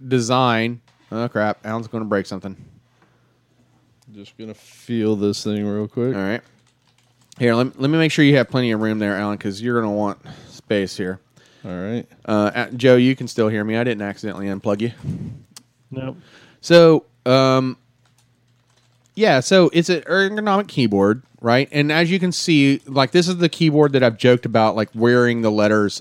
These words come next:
Speaker 1: off of, uh, some of the keys, right? <clears throat> And it's got, like, a built-in palm rest and everything, and it's got this little wave design, and some of the keys are lower than others and things like that, right?
Speaker 2: Yep.
Speaker 1: So that's the, that's been my,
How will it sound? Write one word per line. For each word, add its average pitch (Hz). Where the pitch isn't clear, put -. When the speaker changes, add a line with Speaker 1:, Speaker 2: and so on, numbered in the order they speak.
Speaker 1:
off 104
of, 107
uh, 98
some 110
of 104
the 98
keys, 90
right? 104
<clears throat> -
And 143
it's 156
got, 156
like, 131
a 123
built-in 117
palm 110
rest 110
and 107
everything, 110
and 110
it's 113
got 113
this -
little 117
wave 104
design, 110
and 101
some 110
of 107
the 107
keys 110
are 117
lower 107
than 104
others 107
and 107
things 104
like 101
that, 82
right? 117
Speaker 2:
Yep. 147
Speaker 1:
So -
that's 190
the, 208
that's 180
been 190
my, 156